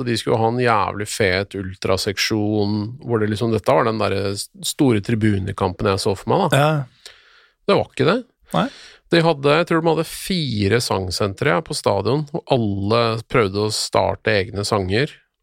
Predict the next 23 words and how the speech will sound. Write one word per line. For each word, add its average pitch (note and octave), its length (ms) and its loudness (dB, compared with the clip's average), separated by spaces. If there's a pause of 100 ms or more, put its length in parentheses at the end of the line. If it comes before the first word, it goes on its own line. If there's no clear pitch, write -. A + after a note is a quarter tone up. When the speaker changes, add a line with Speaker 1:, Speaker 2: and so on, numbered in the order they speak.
(160)
Speaker 1:
og G#2 840 2
det A#2 100 2
var G2+ 320 2
litt G2+ 240 -10
sånn F#2 640 -2
ymse F#2+ 480 -2
hva F#2 180 0
de F#2+ 60 -2
fikk - 320 -10
til. D#3 160 0
Det D#3+ 80 2
var C#3+ 160 2
ganske, C3+ 720 0
ganske C3 400 -4
skuffende, - 640 -4
egentlig. C#3+ 380 0 (1080)
Speaker 2:
Høres A2+ 300 2
ut G2 60 -4
som A#2 120 -2
skuffende G2+ 420 0
både, F#2+ 300 2
eh, G2+ 360 0 (180)
ja, A#2+ 80 4